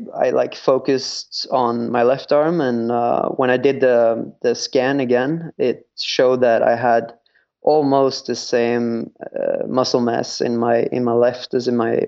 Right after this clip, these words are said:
right arm. So, but the thing is that I didn't really feel that much stronger in my left arm, and I think also the main problem was not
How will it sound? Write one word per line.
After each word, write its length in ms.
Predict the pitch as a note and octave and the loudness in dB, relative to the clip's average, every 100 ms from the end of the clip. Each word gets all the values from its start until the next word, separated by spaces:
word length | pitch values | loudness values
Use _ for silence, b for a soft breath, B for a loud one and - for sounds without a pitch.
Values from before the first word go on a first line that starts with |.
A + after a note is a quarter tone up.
| - | 0
right 200 | C2 - | 0 2
arm. 280 | - - - _ _ _ b b b b _ | 0 0 -2 _ _ _ b b b b _
So, 720 | - - B2+ A#2+ A#2 A#2 - _ _ - | -4 0 4 4 4 2 -4 _ _ -4
but 120 | A#2 | 0
the 100 | D3 | 2
thing 260 | C#3+ E3+ E3+ | 2 4 4
is 200 | D#3 C3+ | 2 2
that 320 | B2+ B2 - | 2 2 0
I 160 | - C3 | 0 0
didn't 460 | D3 D3+ C3+ C3 - | 2 2 0 -2 -6
really 360 | - C3+ C3 | -2 2 2
feel 480 | B2 - C#3 C3+ C3 | 0 -2 2 4 4
that 200 | B2 B2+ | 4 2
much 260 | B2+ A#2+ - - | 2 -2 -4 -12
stronger 440 | - C3 B2 B2+ | -4 0 0 0
in 120 | A#2+ | 0
my 120 | A#2 | 0
left 280 | A2+ A#2+ - | 0 0 0
arm, 220 | B2 B2+ | -2 0
and 100 | C3 | -2
I 60 | B2 | -4
think 280 | - C3 A#2+ | -2 -4 0
also 600 | B2+ B2+ B2+ A#2+ A#2+ - _ _ _ _ _ | 0 2 0 0 -2 -10 _ _ _ _ _
the 100 | C3 | -2
main 440 | B2 B2+ C3+ C#3 C3+ | 0 2 2 2 0
problem 460 | - B2+ C#3 C#3 | 2 2 4 2
was 300 | B2+ A#2+ - | 2 0 0
not 380 | B2+ B2 B2 - | 0 0 0 -4